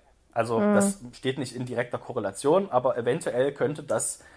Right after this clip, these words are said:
Speaker 1: ähm, vorsorgen, dass es halt nicht nochmal dazu kommt. Und jetzt werden die meisten oder viele sagen, ja, zweite Welle,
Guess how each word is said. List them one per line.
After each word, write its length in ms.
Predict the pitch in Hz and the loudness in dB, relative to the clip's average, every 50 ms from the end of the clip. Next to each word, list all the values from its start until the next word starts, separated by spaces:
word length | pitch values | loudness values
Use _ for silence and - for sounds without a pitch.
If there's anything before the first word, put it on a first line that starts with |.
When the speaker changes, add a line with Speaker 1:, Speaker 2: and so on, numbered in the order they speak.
| - - - - _ - | -20 -20 -20 -16 _ -4
Speaker 1:
ähm, 160 | 117 107 110 | -4 -4 -4
vorsorgen, 520 | 107 - 135 135 135 - 92 87 - 101 | -4 -4 -2 -2 -2 -2 -4 -4 -6 -8
dass 140 | 92 95 104 | -10 -10 -10
es 120 | 110 - - | -10 -6 -4
halt 200 | 110 104 - 131 | -4 -4 -4 -6
nicht 220 | 127 147 - - | -8 -10 -8 -6
nochmal 300 | 117 98 - 98 90 87 | -6 -6 -6 -8 -10 -10
dazu 260 | 87 92 87 - - | -10 -12 -14 -14 -16
kommt. 300 | - - 80 80 87 95 | -14 -14 -14 -14 -14 -14
Und 100 | - 92 | -14 -14
jetzt 140 | 95 98 - | -12 -6 -2
werden 140 | 113 110 107 | -2 -2 0
die 80 | 104 | 0
meisten 340 | 107 110 120 - - 107 98 - - | -2 -4 -4 -6 -8 -12 -14 -12 -12
oder 160 | 101 98 - | -10 -10 -10
viele 400 | - - 151 151 147 131 123 110 104 | -10 -8 -4 -2 0 0 -2 -2 -2
sagen, 260 | 117 120 117 113 107 107 | 0 2 2 2 2 -2
ja, 80 | - - - - - | -10 -14 -14 -16 -16
zweite 320 | - - 98 101 101 110 101 | -10 -8 -8 -8 -6 -6 -4
Welle, 240 | 104 107 110 110 | -2 -2 -2 -2